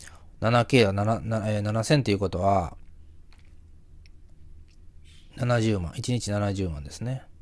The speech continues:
まあ、四万三千五百円が七十万ってとこですか。まあ、これ企業ですけども、やっぱすごいですね。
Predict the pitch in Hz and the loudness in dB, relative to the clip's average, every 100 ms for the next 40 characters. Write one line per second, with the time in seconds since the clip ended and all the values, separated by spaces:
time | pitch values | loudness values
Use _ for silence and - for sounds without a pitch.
0 | - - - - 110 107 107 104 101 98 | -20 -20 -20 -10 -2 2 2 2 0 0
1 | 95 87 90 95 95 107 104 92 90 92 | -2 -2 -4 -2 -2 0 0 0 -2 -4
2 | 80 73 95 92 - - 156 - - - | -6 -8 -6 -6 -4 -2 -4 -4 -18 -18
3 | - - - - - - - - - - | -20 -20 -20 -20 -20 -20 -20 -20 -20 -20
4 | - - - - 104 113 110 143 147 139 | -20 -20 -20 -8 -4 -2 0 6 8 8
5 | - 127 95 98 - 98 71 - 98 98 | 4 2 0 -4 -4 -6 -6 -8 -6 -4
6 | 95 92 | -4 -6